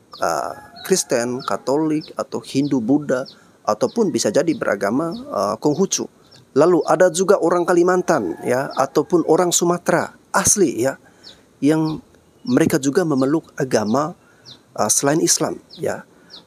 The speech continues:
Dan itu di Indonesia adalah hal yang lumrah, ya. Itu adalah pemandangan yang biasa. Nah, ini mungkin berbeda dengan Malaysia, sehingga mereka, eh, mungkin tidak mengetahui hal ini, ya, tentang Indonesia,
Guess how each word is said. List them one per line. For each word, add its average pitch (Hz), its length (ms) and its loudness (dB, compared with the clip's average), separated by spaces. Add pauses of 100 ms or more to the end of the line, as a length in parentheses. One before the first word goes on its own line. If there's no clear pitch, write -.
(160)
Dan 123 160 -2
itu 214 320 0
di 160 160 2
Indonesia 139 400 2
adalah 151 160 2
hal 170 320 0
yang 160 320 2
lumrah, 135 560 2
ya. - 320 -6 (240)
Itu - 240 0
adalah 107 400 -2
pemandangan 117 640 -2
yang 147 200 2
biasa. 175 520 -2
Nah, 104 240 0
ini 160 240 6
mungkin 151 720 2
berbeda 131 560 2
dengan 120 280 2
Malaysia, 110 600 2
sehingga 131 280 2
mereka, 147 560 2 (640)
eh, 113 160 2
mungkin 120 280 4
tidak 151 200 4
mengetahui 139 560 2
hal 131 240 2
ini, 120 440 4
ya, 113 80 0
tentang 113 360 -2
Indonesia, 110 560 0